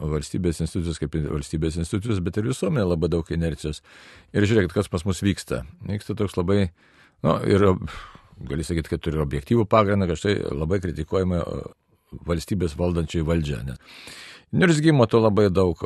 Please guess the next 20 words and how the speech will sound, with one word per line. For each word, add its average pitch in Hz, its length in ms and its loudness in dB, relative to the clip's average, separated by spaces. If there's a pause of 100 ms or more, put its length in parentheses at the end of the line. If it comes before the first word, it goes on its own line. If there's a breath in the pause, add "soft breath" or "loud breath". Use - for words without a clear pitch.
(100)
ir 85 160 -2
tas 117 140 2
tikrai 101 240 2
neprisideda 98 500 0
prie 98 160 0
psichologinės 87 600 -2
sveikatos. 82 500 -2
Aišku, 110 240 -2
galim 95 240 2
sakyti, 87 240 -2
tikrai 87 240 0
problemų 85 640 0
yra, 90 260 2
ir, 90 160 0 (320 loud breath)
bet 98 160 0
jų 151 160 6
visur 233 240 2
yra 101 160 6
tų 71 160 -6
problemų. 67 540 -6